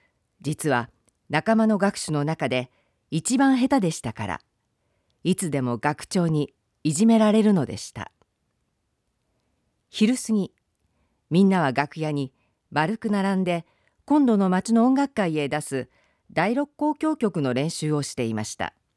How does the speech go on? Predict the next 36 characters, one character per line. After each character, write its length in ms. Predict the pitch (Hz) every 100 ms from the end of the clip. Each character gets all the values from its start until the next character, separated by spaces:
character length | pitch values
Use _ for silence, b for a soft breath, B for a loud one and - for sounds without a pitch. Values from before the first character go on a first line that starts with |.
| _ _ _ _ _ _ _ _ _ _ _ _ _ _ _
ト 100 | -
ラ 120 | 190 208
ン 80 |
ペ 100 | 220
ッ 40 | 208
ト 160 | - 156
は 80 |
一 120 | 156 -
生 180 | 269
懸 200 | 262 262
命 240 | 226 151 123
歌 220 | 123 143
っ 40 |
て 200 | 139 139
い 80 | 127
ま 140 | 123 123
す。 200 | - - _ _ _ _ _ _ _ _ _
バ 140 | 202 262
イ 80 |
オ 100 | 254
リ 80 | 247
ン 100 | 226
も 240 | 214 208 - _ _ _
二 300 | - - 320
色 240 | 208 117
風 320 | - 160 175
の 140 | 247 277
よ 140 | 302
う 40 | 247
に 140 | 131
鳴 140 | 123
っ 40 | -
て 120 | 156
い 100 | 147
ま 120 | 127
す。 220 | - -